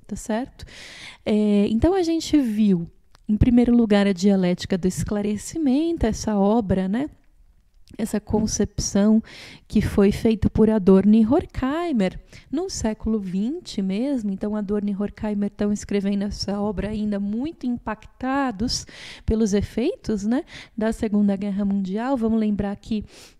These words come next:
essa é uma obra escrita pouquíssimos anos depois da Segunda Guerra Mundial, então eles ainda têm muito nítida, né, muito vívida a lembrança dos horrores da Segunda Guerra.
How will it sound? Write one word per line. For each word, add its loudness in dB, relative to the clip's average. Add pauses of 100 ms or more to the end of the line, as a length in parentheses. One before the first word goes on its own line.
essa -4
é 0
uma 0
obra 0
escrita -2
pouquíssimos -2
anos 0
depois 0
da -4
Segunda -4
Guerra -4
Mundial, 0
então -8
eles -6
ainda -4
têm -8
muito -2
nítida, -6
né, -6
muito -4
vívida -6 (480)
a -6
lembrança -2
dos -4
horrores -2
da -6
Segunda -4
Guerra. -2